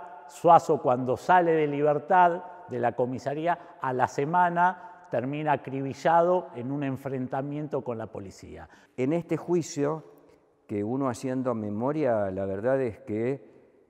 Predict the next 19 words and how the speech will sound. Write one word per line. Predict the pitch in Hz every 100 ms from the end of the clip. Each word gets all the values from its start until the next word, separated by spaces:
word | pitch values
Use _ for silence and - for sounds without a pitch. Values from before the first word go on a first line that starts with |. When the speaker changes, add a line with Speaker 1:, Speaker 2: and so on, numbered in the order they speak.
| -
Speaker 2:
eh, | 98 92 90 87 87 87 -
se | - -
hizo | 104 123 123 - 143 147 147 123 - - _ _ _ _ _ _
ya | - 110
hace | 107 - 101 90 87
veinticuatro | 95 87 95 - - 110 123 139
años, | 135 107 101 107 127 143 - _ _ _ _
eh, | 92 98 104
en | 120
este | 156 156 156
juicio... | - 160 165 165 160 156 135 - - - _ _ _ _ _
Eh, | 113 110 107 104 101 - - _
lo | 117 113 113
que | - 120 117 113 107
se | 104 127
juzgó | 120 120 113 147 175
tal | - 127
vez | 117 151
fue | 151 123 135 156